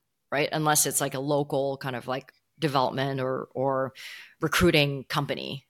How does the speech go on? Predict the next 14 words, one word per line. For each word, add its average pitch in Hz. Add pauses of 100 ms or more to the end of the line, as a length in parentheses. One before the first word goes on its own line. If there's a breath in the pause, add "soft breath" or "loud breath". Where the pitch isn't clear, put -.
(160)
that 151
kind 151
of 135
manages 131
people -
in-house. -
And 143
maybe 139
they, 131
that 123
person 135
works 127
with 131
multiple, 110